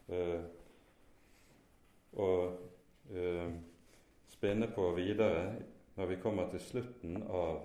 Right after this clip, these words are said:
det fireogtyvende kapittelet i Lukasevangeliet. Her er disiplene inne bak stengte dører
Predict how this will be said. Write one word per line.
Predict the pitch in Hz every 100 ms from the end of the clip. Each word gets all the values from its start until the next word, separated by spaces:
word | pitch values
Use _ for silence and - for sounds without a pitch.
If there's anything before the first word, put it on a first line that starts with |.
| - - - 92
det | 85
fireogtyvende | 92 90 87 90 85 87 78
kapittelet | - 87 82 80 76
i |
Lukasevangeliet. | 76 76 80 80 73 73 71 69 76 107 - - - _ _ _ - - - - - - - - - - - -
Her | 107 110 107
er | 101
disiplene | 98 - 117 - 92 90 98
inne | 104 107 87 87 85 - - - -
bak | 92 92 92 -
stengte | - - 101 104 104
dører | 87 92 95 85